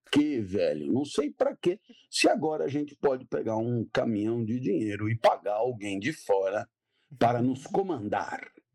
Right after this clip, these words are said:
Aliás, suplicar para que nos comandem de cima pra baixo é algo que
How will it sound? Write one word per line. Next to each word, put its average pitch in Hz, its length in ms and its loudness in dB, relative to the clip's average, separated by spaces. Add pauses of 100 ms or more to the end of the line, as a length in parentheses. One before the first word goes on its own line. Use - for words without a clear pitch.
(460)
Aliás, 120 1080 -2 (340)
suplicar 160 1080 0
para 131 220 -2
que 127 140 -2
nos 139 220 0
comandem 117 840 0
de 90 140 -6
cima 143 480 0
pra 165 200 0
baixo 113 500 -2 (580)
é 139 280 2 (500)
algo 127 480 2
que 131 360 -2